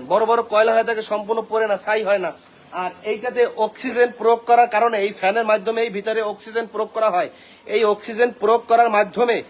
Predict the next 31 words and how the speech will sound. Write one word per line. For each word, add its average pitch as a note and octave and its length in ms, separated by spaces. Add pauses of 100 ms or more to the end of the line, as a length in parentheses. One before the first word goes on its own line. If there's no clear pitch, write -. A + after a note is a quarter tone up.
(760)
এই A#3+ 240
যে B3+ 140 (120)
কাঠ A#3 180 (140)
দিবেন, A#3 260 (240)
এই A#3 180 (160)
কাঠ A3+ 280 (180)
কোনো A3+ 220 (180)
কয়লা A#3 340
হবে G3+ 180
না, F#3 100 (180)
পুইরা A#3 320
সারকার G#3+ 560
হইয়া A3+ 180
ছাই A3 340 (140)
পাউডার A3+ 400
হয়ে G#3+ 300
যাবে, D#3+ 180 (380)
পাউডার A3+ 360
হয়ে G#3+ 240
যাবে, F3 220
যেই G#3+ 200
পাউডার G#3+ 300
দিয়ে A3 160
আপনি B3 140 (440)
অনেক C4 300
কিছু A#3+ 160
কাজ G#3 280
করতে G3+ 180
পারবেন। D3+ 280 (1300)
এই C4 160 (100)
কারণে B3 300